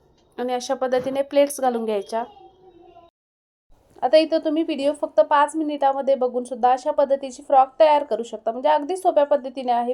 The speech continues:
फक्त वरचा टॉपचा भाग तयार करून घ्यायचा आणि खाली फ्रिल तयार करून घ्यायचे.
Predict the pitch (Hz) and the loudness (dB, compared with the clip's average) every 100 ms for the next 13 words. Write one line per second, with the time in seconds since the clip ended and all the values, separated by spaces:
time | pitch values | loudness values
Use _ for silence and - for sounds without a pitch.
0 | 247 269 - 269 247 - 262 330 - _ | -4 -4 0 0 0 -2 -4 -4 -8 _
1 | _ _ _ 339 339 359 339 302 294 294 | _ _ _ 6 6 8 6 6 2 6
2 | 269 247 247 247 254 247 233 233 285 262 | 6 6 2 -2 0 -4 -2 -4 -4 -4
3 | 247 294 - 349 311 277 226 220 208 214 | -4 -6 -4 -4 4 4 4 0 -6 -6
4 | 208 185 220 | -8 -10 -12